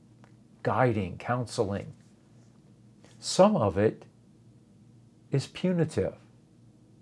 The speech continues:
and painful. But if we listen to what God is doing,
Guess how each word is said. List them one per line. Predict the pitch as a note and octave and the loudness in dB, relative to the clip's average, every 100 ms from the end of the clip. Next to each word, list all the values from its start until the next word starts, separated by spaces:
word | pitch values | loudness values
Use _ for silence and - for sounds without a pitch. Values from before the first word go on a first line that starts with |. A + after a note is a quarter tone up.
| - - - - | -20 -20 -20 -10
and | B2 B2 | -8 -8
painful. | - D3+ D3 - - - - - _ - - - - - - - - - - - - - - - - - - - - - | -4 -2 -2 -4 -8 -8 -18 -20 _ -20 -20 -20 -20 -20 -20 -20 -20 -20 -20 -20 -20 -20 -20 -20 -20 -20 -20 -20 -10 6
But | E3+ | 8
if | F3 | 10
we | F3 D#3 | 10 10
listen | D#3 G3 - B3 | 10 8 2 0
to | A3 | 2
what | F#3+ E3 D3+ | 2 2 2
God | C3 C3 | 0 0
is | A2+ - | -2 -6
doing, | - B2+ G#2+ F#2 | -6 -2 -2 -4